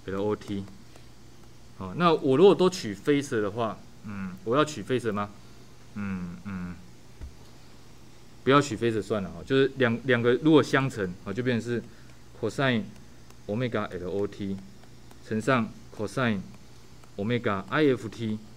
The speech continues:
那它会变成什么呢？哦，因为它这个东西是基嘛，对不对？我可以用基化和差，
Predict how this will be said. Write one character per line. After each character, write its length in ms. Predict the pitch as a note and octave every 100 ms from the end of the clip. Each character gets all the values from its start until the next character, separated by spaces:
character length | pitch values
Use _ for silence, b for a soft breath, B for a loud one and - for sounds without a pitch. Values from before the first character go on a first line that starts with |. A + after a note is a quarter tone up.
| - - - - - - - -
那 100 | G3+
它 140 | G#3
会 100 | G#3
变 160 | G3 F3
成 80 | D#3
什 160 | A#2
么 80 | G#2+
呢？ 200 | B2 C3 - - - - - -
哦， 220 | A2+ G2+ F2+
因 160 | F3+
为 140 | F3 - -
它 180 | F3 F#3 - -
这 120 | - G3
个 40 |
东 160 | E3 E3
西 80 |
是 400 | D#3+ E3 C#3 B2 - -
基 280 | - D3 C#3
嘛， 180 | A2+
对 240 | G2 G#2+ G#2
不 20 |
对？ 60 | G#2
我 40 |
可 120 | E3+
以 100 | D3 D3+
用 240 | D#3+ D3 -
基 220 | - D3
化 200 | D3 A2+
和 180 | G#2+ G#2
差， 280 | A#2+ A2+